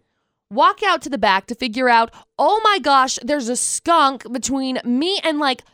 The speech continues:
three feet away that she has killed, supposedly,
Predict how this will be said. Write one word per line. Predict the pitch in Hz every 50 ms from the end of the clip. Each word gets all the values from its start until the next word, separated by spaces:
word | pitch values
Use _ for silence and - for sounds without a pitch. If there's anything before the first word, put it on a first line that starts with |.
| _
three | - - - 320 294 254 302 359 392 415
feet | 392 - - 339 339 339 - -
away | 269 262 233 247 233 220 202 170 156 165 175 170 _ _ _ _ _ _ -
that | 240 240 233
she | - - 339 381 392 415 370
has | 370 339 294 220 233 - -
killed, | - 220 311 359 320 247 240 254 247 240
supposedly, | - 277 220 262 302 311 311 226 240 185 185 175 175 180 214 233